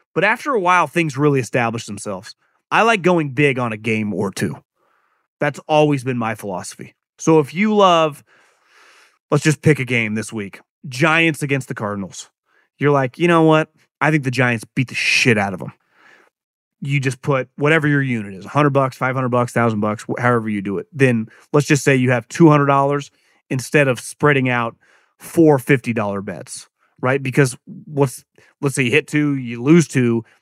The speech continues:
you actually end up losing that money 'cause you gotta pay the vig, right? If it's minus one ten,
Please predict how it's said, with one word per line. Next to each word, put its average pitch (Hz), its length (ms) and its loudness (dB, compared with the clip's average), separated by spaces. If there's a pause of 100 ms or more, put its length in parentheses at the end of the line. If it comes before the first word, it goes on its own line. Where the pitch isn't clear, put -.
you 139 100 0
actually 143 240 0
end 127 120 2
up 101 120 -6
losing 123 360 2
that 113 180 0
money 117 240 0
'cause 110 180 -4
you 110 60 -2
gotta 107 160 0
pay 104 160 2
the 104 80 -2
vig, 101 380 -4 (100)
right? 117 260 0
If 120 140 -6
it's 120 220 -8
minus 123 420 -2
one 120 400 -8
ten, 117 420 -2